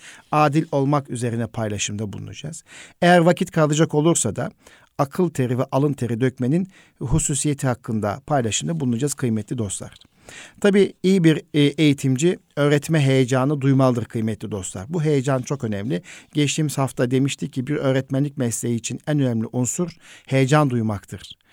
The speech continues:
Bu heyecan duyarak sınıfa girebilmek, adım atabilmek, okula gitmek demiştik. İşte dolayısıyla öğretme heyecanı nasıl duyulur?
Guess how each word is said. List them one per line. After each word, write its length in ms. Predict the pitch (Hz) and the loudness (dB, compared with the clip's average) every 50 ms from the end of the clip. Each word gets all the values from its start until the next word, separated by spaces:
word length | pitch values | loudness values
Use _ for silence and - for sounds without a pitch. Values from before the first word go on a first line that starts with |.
| _ _ _ - | _ _ _ -6
Bu 140 | 147 147 131 | -4 -2 0
heyecan 460 | 120 135 139 139 127 147 147 147 135 | 0 2 2 2 2 2 2 0 0
duyarak 360 | 131 127 123 120 113 113 101 | 0 0 0 0 0 -2 -4
sınıfa 300 | - - 117 110 - 127 | -4 -4 -4 -4 -4 -4
girebilmek, 560 | 117 110 113 107 104 98 98 98 110 131 135 - - | -4 -4 -4 -6 -6 -6 -6 -6 -6 -6 -6 -6 -6
adım 240 | 120 107 120 127 120 | -6 -4 -2 -2 -2
atabilmek, 560 | 110 - 110 98 104 98 113 135 - - - | -4 -6 -8 -8 -8 -6 -8 -8 -10 -12 -14
okula 260 | 110 - 123 120 123 | -12 -8 -6 -6 -6
gitmek 420 | 113 104 - - 110 104 - _ | -6 -6 -10 -12 -14 -16 -14 _
demiştik. 460 | - 104 101 - - - 196 180 _ _ _ _ - - - - - - - - | -14 -14 -14 -14 -16 -16 -18 -18 _ _ _ _ -20 -20 -20 -20 -20 -20 -16 -10
İşte 300 | - - - 185 175 160 - - - 165 | -6 0 4 4 4 4 2 0 0 2
dolayısıyla 440 | 160 165 165 156 - 175 156 143 | 4 4 4 4 4 4 4 6
öğretme 360 | 143 151 156 147 - 180 175 160 | 6 6 6 4 4 4 2 4
heyecanı 560 | 151 143 139 135 123 139 135 131 135 135 139 | 4 4 4 4 4 4 4 4 4 4 4
nasıl 280 | 156 160 - 143 120 | 4 4 4 2 0
duyulur? 400 | 110 107 104 107 147 170 117 - | -2 -4 -4 -4 -6 -8 -10 -12